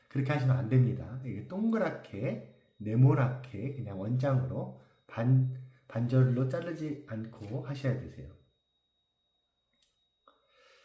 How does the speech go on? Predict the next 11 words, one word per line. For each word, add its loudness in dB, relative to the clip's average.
자, -2
그럼 0
이제 0
꿀팁을 8
대공개해 4
보도록 0
하겠습니다. -6
첫 0
번째, 6
저는 2
유튜브에 0